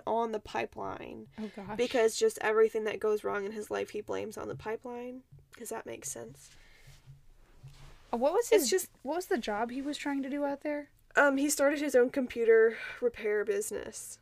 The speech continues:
Speaker 2: And how is the pipe-, I don't understand why the pipe, like, uh, listen, I'm
Speaker 1: It's
Speaker 2: not
Speaker 1: just one
Speaker 2: necessarily
Speaker 1: of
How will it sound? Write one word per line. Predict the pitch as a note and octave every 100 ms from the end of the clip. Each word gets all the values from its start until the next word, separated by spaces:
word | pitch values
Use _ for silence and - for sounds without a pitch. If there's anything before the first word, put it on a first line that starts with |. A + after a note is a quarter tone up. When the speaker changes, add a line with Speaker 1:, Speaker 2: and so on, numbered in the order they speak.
| -
Speaker 2:
And | G#3+
how | F#3 A#3
is | C4
the | -
pipe-, | - B3+ B3 -
I | G#3+
don't | - A3+
understand | A3+ G#3+ A3
why | G3+ G3+
the |
pipe, | G3 -
like, | A3+ A3
uh, | - -
listen, | B3+ - F#3 -
I'm | G#3+
Speaker 1:
It's | D#4
Speaker 2:
not | A#3+
Speaker 1:
just | D#4+ G#4+ A3
one | D#4+
Speaker 2:
necessarily |
Speaker 1:
of | E4+